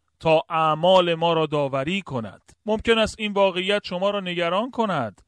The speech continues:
ولی او همچنین شخصیت ما به عنوان یک ایماندار را نیز داوری خواهد کرد و تعیین خواهد نمود که آیا پاداشی دریافت خواهیم نمود یا نه.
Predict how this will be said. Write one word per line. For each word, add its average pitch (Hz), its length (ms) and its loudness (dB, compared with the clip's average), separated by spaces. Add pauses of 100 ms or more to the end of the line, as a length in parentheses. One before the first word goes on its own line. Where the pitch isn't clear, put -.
(280)
ولی 175 300 0
او 196 500 0
همچنین 170 560 -8
شخصیت 175 760 -6
ما 170 520 2 (320)
به - 140 -2
عنوان 175 540 2
یک 196 280 -4 (120)
ایماندار 170 640 0
را 175 160 0
نیز 160 420 -8 (360)
داوری 151 580 2
خواهد 165 400 -4
کرد 156 500 0 (240)
و 131 100 -2
تعیین 160 540 0
خواهد 170 500 2
نمود 160 440 -4 (300)
که 170 200 -2
آیا 190 400 6 (100)
پاداشی 165 840 0
دریافت 165 540 -4
خواهیم 160 420 -6
نمود 170 440 -4
یا 135 240 -4
نه. 147 320 -6